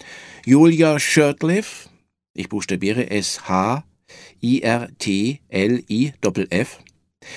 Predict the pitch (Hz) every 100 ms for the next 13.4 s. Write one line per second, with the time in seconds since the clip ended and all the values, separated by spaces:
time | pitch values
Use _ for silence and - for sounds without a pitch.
0 | - 127 151 170 185 190 185 - 120 110
1 | 98 87 - 101 101 117 151 - - -
2 | - 151 147 117 131 123 - - 87 85
3 | 87 123 - - - - _ 120 117 127
4 | 151 147 - 113 92 85 80 87 113 127
5 | 117 120 113 - 107 80 58 - _ _
6 | _ _ _ _ - 104 107 107 131 165
7 | - _ _ - - _ 139 185 - -
8 | 147 185 185 - _ - 160 170 - 107
9 | 165 - _ _ _ - 139 139 - -
10 | 117 104 107 107 123 170 - - - -
11 | 123 - - 127 147 - 127 127 110 -
12 | - 98 95 - 107 - - 110 107 -
13 | 127 82 82 -